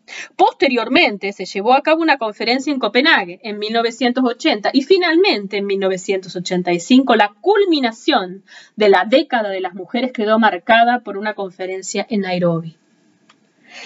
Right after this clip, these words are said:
La importancia de la década de las mujeres tiene que ver con la forma inequívoca en que colocó en la agenda mundial a las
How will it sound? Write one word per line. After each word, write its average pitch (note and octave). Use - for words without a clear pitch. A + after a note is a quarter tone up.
La B3+
importancia D#4
de G3+
la G3
década B3
de G3
las F#3
mujeres B3+
tiene G4
que C#4
ver D#4
con C#4
la A#3
forma D#4+
inequívoca C#4
en A3
que A3
colocó A3+
en A3+
la F#3+
agenda B3+
mundial G#3+
a G3+
las G3